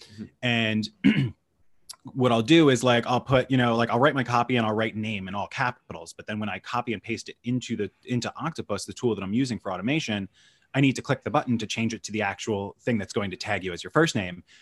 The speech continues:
Speaker 2: Completely forgot to do this around New Year's. And I sent out all these, me-, I sent out, like, twenty of these messages, and I was just like, "Oh shit, man."
Speaker 1: Delete
Speaker 2: So,
Speaker 1: account. <laughs>
Speaker 2: yeah, yeah.
Speaker 1: Delete
Speaker 2: So then I
Speaker 1: entire
Speaker 2: was just
Speaker 1: LinkedIn
Speaker 2: like, "All right,
Speaker 1: page.
Speaker 2: this is really embarrassing." 'Cause this is what I do too. So I was like,
Speaker 1: Yeah.
Speaker 2: "All right, this is bad."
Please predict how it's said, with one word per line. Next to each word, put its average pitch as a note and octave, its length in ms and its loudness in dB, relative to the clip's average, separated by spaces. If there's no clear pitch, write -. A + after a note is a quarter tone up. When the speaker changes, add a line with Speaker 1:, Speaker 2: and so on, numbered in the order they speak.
Speaker 2:
Completely F#3+ 440 2
forgot C3 280 2
to A2+ 60 -4
do A2+ 160 2
this G#2 180 -4
around A2+ 340 2
New A#2 100 2
Year's. G#2 380 2
And A2 60 -2
I G#2 60 -4
sent C#3 200 2
out C3+ 120 4
all A2+ 80 4
these, A#2 160 2
me-, B2+ 80 2
I A#2 120 0
sent C3 220 0
out, B2+ 80 0
like, A2 140 0
twenty C3+ 260 4
of B2+ 40 2
these A#2 140 0
messages, G#2+ 600 -2
and A2 80 -6
I G#2+ 80 0
was G#2+ 80 -6
just G#2 160 -6
like, G#2 300 -2
"Oh F#2+ 500 -6
shit, - 500 -10
man." D#2+ 440 -18
Speaker 1:
Delete C3 280 8
Speaker 2:
So, D#3 100 10
Speaker 1:
account. C3+ 320 8
<laughs> - 480 4
Speaker 2:
yeah, E3 360 10
yeah. - 20 10
Speaker 1:
Delete D3+ 280 12
Speaker 2:
So D#3+ 60 10
then D#3 40 12
I - 20 10
Speaker 1:
entire D3+ 280 8
Speaker 2:
was B2+ 80 10
just A#2 120 6
Speaker 1:
LinkedIn A2+ 60 4
Speaker 2:
like, G#2 160 6
"All B2 60 4
right, C#3+ 120 8
Speaker 1:
page. C#3 80 6
Speaker 2:
this D#3+ 140 8
is D3+ 100 4
really D#3 220 10
embarrassing." C3 500 4
'Cause D3+ 120 0
this G#3 100 2
is D3+ 40 2
what D3 120 2
I G2+ 80 2
do E3+ 240 8
too. B2+ 240 4
So B2 140 0
I - 20 2
was A2+ 120 0
like, A2 160 0
Speaker 1:
Yeah. G#2 60 4
Speaker 2:
"All G2 60 2
right, A2 120 -2
this B2 120 -6
is A#2 80 -6
bad." A2+ 320 -2